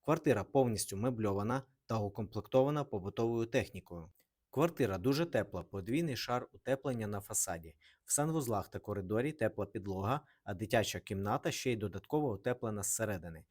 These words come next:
Встановлені два кондиціонери, нові повірені лічильники. Всюди поклеєні шпалери під фарбування, тож ви можете швидко змінити все на свій смак.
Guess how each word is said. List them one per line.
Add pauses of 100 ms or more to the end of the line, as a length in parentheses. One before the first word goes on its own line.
(240)
Встановлені
два
кондиціонери, (380)
нові
повірені
лічильники. (220)
Всюди
поклеєні
шпалери
під
фарбування, (320)
тож
ви
можете
швидко
змінити
все
на
свій
смак.